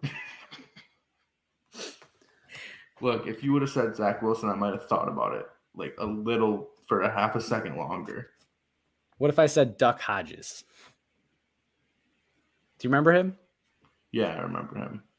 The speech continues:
Speaker 1: Better than Mason Rudolph. <laughs>
Speaker 2: Yeah, I, I agree.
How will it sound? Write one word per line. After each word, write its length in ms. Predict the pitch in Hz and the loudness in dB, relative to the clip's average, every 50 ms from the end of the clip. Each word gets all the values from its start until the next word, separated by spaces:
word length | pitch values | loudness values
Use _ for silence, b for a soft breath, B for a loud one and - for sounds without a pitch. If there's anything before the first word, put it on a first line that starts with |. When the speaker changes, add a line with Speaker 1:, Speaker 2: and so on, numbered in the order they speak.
| _ _ _ _ - | _ _ _ _ -16
Speaker 1:
Better 300 | 127 113 - 123 131 135 | -6 0 4 4 6 6
than 100 | 127 120 | 4 4
Mason 320 | 120 123 123 - - 110 107 | 2 0 0 -2 -4 -6 -4
Rudolph. 840 | 123 131 117 95 98 98 - - - - - - - - - - - _ | -4 -2 -2 -4 -6 -8 -12 -16 -20 -20 -18 -18 -16 -14 -16 -16 -16 _
<laughs> 40 | _ - _ _ - | _ -20 _ _ 2
Speaker 2:
Yeah, 380 | 123 127 127 - - - - - | 4 4 4 2 0 -4 -8 -4
I, 80 | - 110 110 117 117 113 104 | -2 0 0 2 2 2 2
I 120 | 107 110 | 2 0
agree. 360 | 104 101 113 120 131 110 - | 0 0 2 2 2 2 0